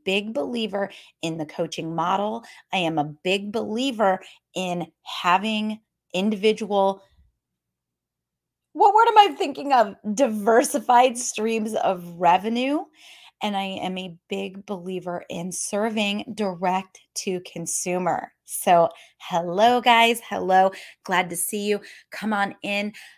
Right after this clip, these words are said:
I need you to do me a favor. In the beginning of the show, y'all, it's really important that you come in and you give me a comment, say hello, give me some hearts and fire, because your comments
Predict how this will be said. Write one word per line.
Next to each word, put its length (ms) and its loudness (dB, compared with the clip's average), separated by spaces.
I 40 -8
need 420 -4
you 80 0
to 80 -2
do 180 -2
me 180 0
a 60 0
favor. 640 0
In 180 -2
the 60 -2
beginning 720 -2
of 200 2
the 80 0
show, 360 0
y'all, 260 4
it's 180 -2
really 300 -2
important 380 -2
that 120 -4
you 140 -8
come 280 -6
in 140 -6
and 200 -6
you 120 -10
give 160 -6
me 140 -2
a 60 -6
comment, 520 -4
say 340 -2
hello, 360 -4
give 180 -4
me 120 -6
some 180 -6
hearts 380 -4
and 140 -4
fire, 600 4
because 880 2
your 200 2
comments 840 0